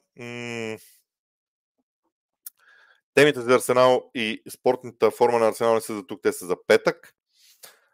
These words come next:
А, така. Продължавате с въпросите за български футбол. Аз ви казах, няма да ви отговоря. А, аз съм човек, който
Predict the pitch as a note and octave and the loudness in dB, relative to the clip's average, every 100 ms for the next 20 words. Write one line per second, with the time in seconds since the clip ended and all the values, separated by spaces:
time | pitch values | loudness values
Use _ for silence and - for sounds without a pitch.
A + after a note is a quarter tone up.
0 | _ - A2 A2 G#2+ G#2 G#2 G2+ G2+ G2 | _ -4 2 6 6 6 6 6 6 4
1 | F#2+ F#2+ _ _ _ _ _ _ _ _ | 0 -8 _ _ _ _ _ _ _ _
2 | _ _ _ G2 - - G#2 A#2+ D#3 - | _ _ _ -10 -4 2 4 4 0 -8
3 | _ _ _ _ _ _ _ _ _ _ | _ _ _ _ _ _ _ _ _ _
4 | _ _ _ _ _ _ _ _ _ _ | _ _ _ _ _ _ _ _ _ _
5 | _ _ _ _ _ B2+ C3+ C3+ G#3+ A3 | _ _ _ _ _ -2 0 6 4 4
6 | D3+ C3 D#3 D3+ C3+ A#2+ C#3+ C3+ - - | -4 -2 0 0 -4 2 4 4 -4 -6
7 | D3+ F3 C#3+ D#3+ D3+ - C#3 D3 A2 F2 | 0 2 2 2 2 2 0 2 0 -6
8 | F2+ F2 D#2+ - _ _ _ _ - A2 | -2 0 -2 -6 _ _ _ _ -8 -2
9 | G#2+ G#2+ G#2+ G#2 - _ - _ _ - | 0 2 2 -2 -8 _ -20 _ _ 2
10 | D#3 - F#3 D#3+ C3 A#2+ _ - D3 D3+ | 2 2 -2 -4 -8 -12 _ -2 -2 2
11 | D3+ C#3+ C3+ B2 G#2+ | 0 2 0 2 0